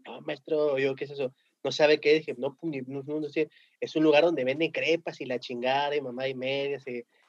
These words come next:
bien rarillo para ir a comer, así, en, en un plan, una temática rarilla". Y yo, "No mames", yo, yo, me invitaron a, dije, "Sí", dije, "No, vete, no". Y ya le digo a la muchacha, "No, ¿sabes qué? No, no puedo", y la chingada, "No, ¿cómo crees que voy contigo?". No sé.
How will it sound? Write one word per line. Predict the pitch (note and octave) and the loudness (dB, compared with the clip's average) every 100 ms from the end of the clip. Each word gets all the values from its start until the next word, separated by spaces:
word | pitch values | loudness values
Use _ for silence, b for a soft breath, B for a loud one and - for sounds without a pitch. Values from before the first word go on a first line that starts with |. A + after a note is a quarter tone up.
| _ - | _ -2
bien | C#3 | 2
rarillo | D3+ C3 C3+ C#3+ D3 | 2 2 0 -2 -4
para | C#3+ B2+ | -2 -2
ir | B2+ | 0
a | C#3 | -2
comer, | C3+ A#2 B2 C3 C3+ | -4 -8 -6 -6 -6
así, | B2+ B2+ B2 B2+ B2 A#2+ | -8 -8 -8 -6 -8 -8
en, | A#2+ B2+ | -10 -8
en | B2 C3+ | -6 -6
un | D3+ | -4
plan, | D3 C#3 | -6 -2
una | D3+ C#3+ | -4 -2
temática | C3 B2+ B2 - C3+ | -4 -4 -6 -6 -4
rarilla". | A#2+ A#2+ C3 C3 | -4 -6 -8 -8
Y | B2 | -6
yo, | B2 D3+ B B - | -8 -10 B B -8
"No | C#3 | -4
mames", | D3+ D#3+ E3+ | 0 2 4
yo, | D#3+ D3+ | 4 0
yo, | D#3+ D3+ C3+ | -2 -6 -4
me | D3+ | -4
invitaron | D3 C#3 C#3+ D3+ | -2 0 2 4
a, | |
dije, | D3 C#3 C3+ | 2 0 -6
"Sí", | B2 C#3 | -6 -8
dije, | C#3+ C3 C3 _ _ _ - | -6 -8 -10 _ _ _ -14
"No, | - C#3+ D3 | -8 -6 -4
vete, | C#3+ C#3 C#3 | -6 -8 -10
no". | B2+ C3+ | -10 -2
Y | C3+ | 2
ya | |
le | C#3 | 4
digo | C#3+ | 4
a | C#3+ | 2
la | C3+ | -2
muchacha, | C3+ B2 | -2 -2
"No, | C#3 G3 | 2 2
¿sabes | G#3 G#3+ G#3 | 4 2 2
qué? | G#3+ G#3 | 2 2
No, | D3+ E3 | 0 -2
no | F3 F3+ | -2 -2
puedo", | C#3+ D3+ | -4 -2
y | |
la | D3 | -4
chingada, | C3 A#2+ B2 B2+ C3 B2 | -6 -8 -6 -6 -6 -6
"No, | B2 C3 A#2+ - | -8 -10 -14 -8
¿cómo | C3 D3 | -6 -2
crees | C#3 C3+ | -4 -4
que | C3 | -4
voy | B2+ | -4
contigo?". | B2+ A#2+ B2 A#2+ | -8 -12 -14 -14
No | A#2+ | -20
sé. | A#2+ | _